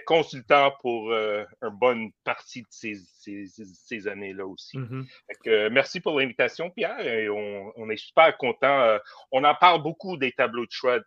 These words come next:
Speaker 1: euh, ces jours-là, fait qu'on est content de, de participer et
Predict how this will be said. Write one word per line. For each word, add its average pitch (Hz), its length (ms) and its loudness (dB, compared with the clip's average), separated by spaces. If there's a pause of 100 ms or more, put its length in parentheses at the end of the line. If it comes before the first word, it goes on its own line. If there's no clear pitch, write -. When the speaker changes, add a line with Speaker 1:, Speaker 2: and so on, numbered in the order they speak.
Speaker 1:
euh, 107 140 -4
ces 110 220 -8
jours-là, 110 540 -4
fait 101 100 -6
qu'on 104 240 -14
est 101 160 -12
content 117 400 -4
de, 95 200 -6 (520)
de 104 60 -4
participer 107 920 -6
et 95 220 -18